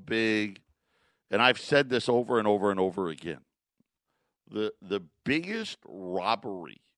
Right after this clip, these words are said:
in the history of the world, right? And people will think about, I don't know,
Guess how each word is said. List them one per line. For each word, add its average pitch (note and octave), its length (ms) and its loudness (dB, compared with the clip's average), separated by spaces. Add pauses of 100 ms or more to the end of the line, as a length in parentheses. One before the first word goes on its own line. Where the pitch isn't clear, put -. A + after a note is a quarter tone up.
(680)
in F2+ 160 -14
the E2+ 100 -10
history G2+ 580 -12
of F2 180 -12
the E2+ 80 -10
world, D#2 560 -16 (1500)
right? C2+ 140 -20
And C2+ 160 -20
people E2 380 -14 (480)
will E2 100 -8
think G#2 240 -2
about, F2+ 220 -2
I F#2+ 120 0
don't F#2 140 0
know, D#2+ 160 -2